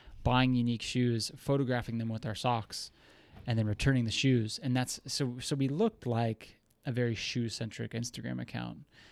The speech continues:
Um, but in reality, we were just a sock company that marketed that way. But then we found ourselves like, "Okay, well, what do we wanna do? How can we grow this business?" And it's like,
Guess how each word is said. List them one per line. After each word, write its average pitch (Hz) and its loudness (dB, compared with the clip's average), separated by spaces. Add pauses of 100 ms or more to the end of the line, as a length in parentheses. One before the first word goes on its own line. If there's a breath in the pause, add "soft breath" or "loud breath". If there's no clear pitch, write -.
(380 loud breath)
Um, 110 0
but 113 0
in 117 2
reality, 131 2
we 113 0
were 113 -2
just 110 -8
a - -10
sock 123 -6
company 110 -6
that 113 -6
marketed 117 -2
that 113 -2
way. 151 4
But 131 2
then 127 6
we 123 6
found 123 2
ourselves 120 0
like, 120 -6
"Okay, 135 0
well, 127 4
what 127 0
do 135 0
we 135 2
wanna 127 0
do? 123 2
How 120 0
can 131 -4
we 123 2
grow 123 2
this 120 -2
business?" 143 -2
And 123 -2
it's - -8
like, 120 -4